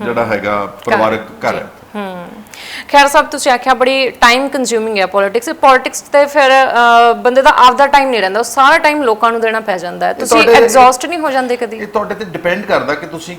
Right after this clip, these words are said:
Speaker 1: ਕਿੱਦਾਂ ਕਰਦੇ ਹੋ। ਕੁਛ ਲੋਕ ਨਹੀਂ
Speaker 2: ਹਮ।
Speaker 1: ਕਹਿੰਦੇ ਕਿ ਜੀ ਮੈਂ ਤਾਂ ਚੌਵੀ ਘੰਟੇ ਆਪਣਾ ਮੋਬਾਈਲ ਖੁੱਲ੍ਹਾ ਰੱਖਦਾ, ਇਹ ਮੂਰਖਤਾ ਹੀ ਹੈ।
Speaker 2: <laughs>
Speaker 1: ਹੁਣ ਰਾਤ ਨੂੰ ਫਰਜ਼ ਕਰੋ ਮੈਂ ਸੌਣ ਲੱਗਿਆ, let's normally
Speaker 2: ਹਮ।
Speaker 1: I sleep at around eleven o'clock।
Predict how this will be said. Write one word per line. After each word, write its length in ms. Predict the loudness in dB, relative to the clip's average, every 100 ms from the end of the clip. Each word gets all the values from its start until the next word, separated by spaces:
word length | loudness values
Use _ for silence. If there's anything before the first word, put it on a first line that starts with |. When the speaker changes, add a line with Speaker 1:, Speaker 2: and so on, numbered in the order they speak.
| -16
Speaker 1:
ਕਿੱਦਾਂ 320 | -18 -4 -4
ਕਰਦੇ 320 | 0 -4 -4 -10
ਹੋ। 60 | -12 -14
ਕੁਛ 200 | -12 -4
ਲੋਕ 180 | -4
ਨਹੀਂ 100 | -4
Speaker 2:
ਹਮ। 60 | -4
Speaker 1:
ਕਹਿੰਦੇ 240 | -4 -4
ਕਿ 140 | -6 -8
ਜੀ 200 | -10 -10
ਮੈਂ 220 | -8 -6
ਤਾਂ 280 | -2 -2 -2 -6 -14 -6
ਚੌਵੀ 240 | -6 -4
ਘੰਟੇ 200 | -8 -6
ਆਪਣਾ 180 | -4 -4
ਮੋਬਾਈਲ 440 | -4 -2 -4 -4 -10
ਖੁੱਲ੍ਹਾ 240 | -10 -4 -4
ਰੱਖਦਾ, 280 | -4 -8 -10
ਇਹ 80 | -8
ਮੂਰਖਤਾ 420 | -8 -8 -8 -8
ਹੀ 60 |
ਹੈ। 520 | -10 -14 -16 -12 -10 -10
Speaker 2:
<laughs> 400 | -12 -18 -14 -10
Speaker 1:
ਹੁਣ 120 | 2
ਰਾਤ 300 | 6 6 4
ਨੂੰ 120 | -2
ਫਰਜ਼ 240 | -4 -6 -6
ਕਰੋ 180 | -6
ਮੈਂ 460 | -4 -4 -4 -6 -10
ਸੌਣ 360 | -10 -6 -4 -4
ਲੱਗਿਆ, 220 | -6 -6
let's 220 | -6 -8
normally 340 | -6 -6 -4
Speaker 2:
ਹਮ। 140 | -4 -6
Speaker 1:
I 20 |
sleep 380 | -6 -10 -6 -6
at 120 | -2
around 500 | -2 -2 -6 -12 -10
eleven 200 | -8 -8
o'clock। 280 | -10 -12